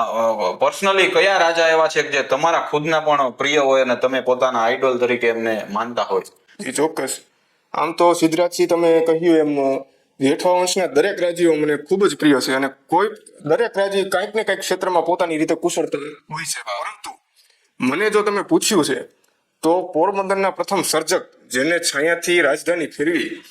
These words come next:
Speaker 2: અને પોરબંદરમાં સ્થાપી એવા રા-, મહારાણા સુલતાનજી, જેની મારો આઇડોલ છે સુલતાનજી,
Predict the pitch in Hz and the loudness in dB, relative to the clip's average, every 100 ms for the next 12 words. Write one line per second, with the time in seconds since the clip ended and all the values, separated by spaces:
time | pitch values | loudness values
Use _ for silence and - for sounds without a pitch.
0 | - _ 135 123 139 180 185 185 175 139 | -20 _ -8 -2 0 2 0 0 0 -2
1 | - 160 175 165 170 170 - - _ _ | -4 -4 0 2 2 -2 -4 -14 _ _
2 | _ _ _ - 254 294 285 185 208 214 | _ _ _ -10 -8 -6 -6 -2 -2 -2
3 | 185 156 180 220 214 - - _ _ _ | -4 -6 -6 -6 -4 -6 -8 _ _ _
4 | - 147 151 190 180 151 156 180 151 180 | -12 -6 -4 -2 -4 -2 -2 -2 -2 -4
5 | 202 175 143 127 - 165 160 151 131 131 | -2 -6 -8 -14 -8 -6 -4 -8 -8 -16